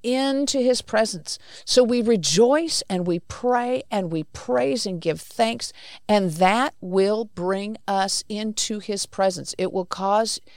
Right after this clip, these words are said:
his presence to become so real to us as we lose our sense of all the stuff around us.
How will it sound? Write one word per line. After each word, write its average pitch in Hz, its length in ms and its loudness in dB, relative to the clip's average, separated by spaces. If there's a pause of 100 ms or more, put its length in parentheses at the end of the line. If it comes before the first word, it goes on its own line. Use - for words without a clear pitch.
(120)
his - 300 -2
presence 214 560 -2
to 196 120 -8
become 196 360 -8
so 190 260 -2
real 180 500 -4
to 208 200 -6
us 202 340 -2
as 175 220 -6
we 175 100 -2
lose 208 800 -4 (480)
our 175 220 8
sense 226 500 0
of 202 140 0
all 196 140 6
the 190 100 -4
stuff - 440 -2
around 185 460 0
us. 208 240 2